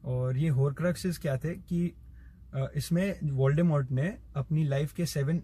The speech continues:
ये ऐसे सेवन Horcruxes थे और उसमें सेवन लाइफ के अपने, अ, पार्ट्स उसने डाल दिए थे ताकि जब तक सारे डिस्ट्रॉय नहीं हो जाते, he remains immortal। तो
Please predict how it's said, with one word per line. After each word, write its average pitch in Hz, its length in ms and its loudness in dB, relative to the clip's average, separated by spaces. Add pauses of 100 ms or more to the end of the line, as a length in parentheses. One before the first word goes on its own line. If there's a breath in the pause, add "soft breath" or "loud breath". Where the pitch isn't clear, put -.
ये 143 240 -4
ऐसे 143 180 -2
सेवन 147 320 0
Horcruxes 139 600 -2
थे 170 60 2
और 170 120 0
उसमें 165 220 0
सेवन 160 340 2
लाइफ 143 320 0
के 165 120 -4
अपने, 151 360 0 (420 loud breath)
अ, 127 100 -2
पार्ट्स 151 400 0
उसने 160 240 0
डाल 139 240 4
दिए 120 240 0
थे 175 120 -4
ताकि 147 320 -2
जब 131 200 0
तक 156 140 -2
सारे 143 260 0
डिस्ट्रॉय 151 380 0
नहीं 139 160 2
हो 120 100 0
जाते, 117 360 -4 (260 loud breath)
he 147 160 4
remains 143 300 4
immortal। 127 460 2 (760 loud breath)
तो 151 280 -2